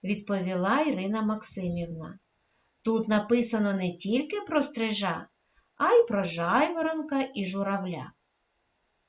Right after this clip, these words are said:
«А мені, Ірино Максимівно, дайте,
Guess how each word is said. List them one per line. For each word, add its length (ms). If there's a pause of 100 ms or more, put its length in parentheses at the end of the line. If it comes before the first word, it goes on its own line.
(380)
«А 100
мені, 440
Ірино 320
Максимівно, 880 (320)
дайте, 460